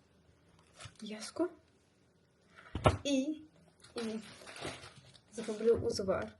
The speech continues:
Ну, це жорсткий топ, жорсткий топ. Я не пам'ятаю, чи я варила колись узвар.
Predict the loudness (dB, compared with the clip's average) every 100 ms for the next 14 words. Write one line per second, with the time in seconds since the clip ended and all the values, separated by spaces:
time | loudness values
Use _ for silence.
0 | _ _ -20 -12 -8 -6 0 0 0 0
1 | 6 6 6 -4 -8 -4 -4 -4 -8 -14
2 | -10 -8 -10 -10 -4 -4 -4 -14 -16 -6
3 | 0 2 2 2 0 -4 -2 -2 0 -2
4 | -4 -6 -14 _ _ _ _ _ _ _
5 | _ -18 -4 2 4 4 6 6 6 2
6 | -2 -2 -2 -2 0 0